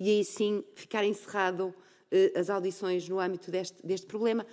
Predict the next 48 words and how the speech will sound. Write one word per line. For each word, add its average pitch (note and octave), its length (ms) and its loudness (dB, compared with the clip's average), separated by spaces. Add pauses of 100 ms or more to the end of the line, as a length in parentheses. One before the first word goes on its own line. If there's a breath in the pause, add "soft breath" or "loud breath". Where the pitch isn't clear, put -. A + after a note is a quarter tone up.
(140 loud breath)
Portanto, F#3+ 280 4
este A3+ 200 2
inciso G#3+ 320 -2
parece-me F#3+ 340 0
que F#3+ 60 -10
faz F#3+ 160 0
sentido F#3 500 -2 (280 loud breath)
ser - 180 6
feito A3+ 300 2
aqui, A3+ 640 -2
eh, F3+ 260 8
iria G#3 300 4
dar-vos F#3 300 0
nota F3+ 260 0
nos F#3+ 180 -2
outros G3 220 -4
assuntos, G#3 320 -4
mas F#3 140 -4
assim F#3 180 -8
também F3+ 180 -4
já E3 160 -4
fica, D#3 520 -4 (300 loud breath)
já D#3+ 180 -2
fica D#3+ 320 -4
no D#3 120 -6
vosso D3+ 400 -6
conhecimento, E3+ 680 -6 (320 loud breath)
eh, E3 240 4
para E3 380 2
que, E3 560 0 (260)
eh, - 100 -16 (320)
saibam D#3+ 380 -4
que E3+ 100 -8
não E3+ 160 -2
houve F3 200 -2
um F#3 40 -6
esquecimento F3 600 -4
por E3+ 140 -10
parte D#3+ 520 -6 (420 loud breath)
da F3 200 2
Comissão, F#3+ 460 -2
mas, F3+ 380 -4
eh, D#3+ 220 0
mas D#3+ 140 -4
tão E3 120 -4
só E3 200 -6
na D#3 80 -2
altura D#3 400 -4